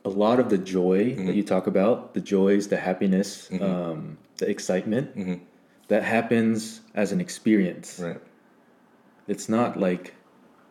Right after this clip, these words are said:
Speaker 1: your mind is generating this joy. If you pay attention to what happens inside, like,
Speaker 2: Right.
Speaker 1: this is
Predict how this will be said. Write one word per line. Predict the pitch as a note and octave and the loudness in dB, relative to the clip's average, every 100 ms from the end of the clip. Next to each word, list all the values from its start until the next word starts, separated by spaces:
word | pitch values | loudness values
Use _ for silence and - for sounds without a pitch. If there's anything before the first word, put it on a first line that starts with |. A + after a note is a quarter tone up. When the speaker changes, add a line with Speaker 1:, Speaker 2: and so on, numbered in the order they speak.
| _ _ _ - | _ _ _ -2
Speaker 1:
your | G2+ | 2
mind | F#2+ F#2 G#2 A2+ A2+ - - - _ | 4 4 2 2 0 -4 -14 -20 _
is | G2+ F#2 F2 F2 - - _ _ _ _ | 0 2 -2 -6 -14 -20 _ _ _ _
generating | - G2+ A2 F2 F2 | 0 2 2 0 -2
this | E2+ - | -6 -6
joy. | - E2+ F2+ - | -2 0 0 -2
If | F#2 | -2
you | G2 | -2
pay | G2+ G2 | 2 0
attention | F#2 G2 F#2 G#2 | 2 0 0 -2
to | G2+ | 0
what | F#2+ | 0
happens | F#2 F#2 F2+ | 0 -2 -4
inside, | F2 E2+ E2+ G#2+ C#3+ | -6 -4 -2 0 2
like, | E2+ | 2
Speaker 2:
Right. | F2 | 2
Speaker 1:
this | F#2+ - | 0 2
is | G2 F#2+ F#2 - | 2 2 0 -6